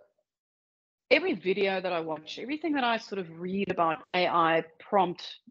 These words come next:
uh, engineering and prompt designing, it's about also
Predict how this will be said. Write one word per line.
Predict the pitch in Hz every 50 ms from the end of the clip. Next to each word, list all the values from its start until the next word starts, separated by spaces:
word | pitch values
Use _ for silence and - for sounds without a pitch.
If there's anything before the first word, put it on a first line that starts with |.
| _ - -
uh, | 170 156 151 147 147 _ _ _ _ -
engineering | - 185 175 170 170 151 143 135 151 180 185
and | 156 160
prompt | - 170 160 165
designing, | - 170 165 160 151 156 156 156 151 151 160 - - _ _ - - -
it's | - - -
about | 190 - 214 190 190 190 185 - - _ _ -
also | - 247 302 302 - 359 339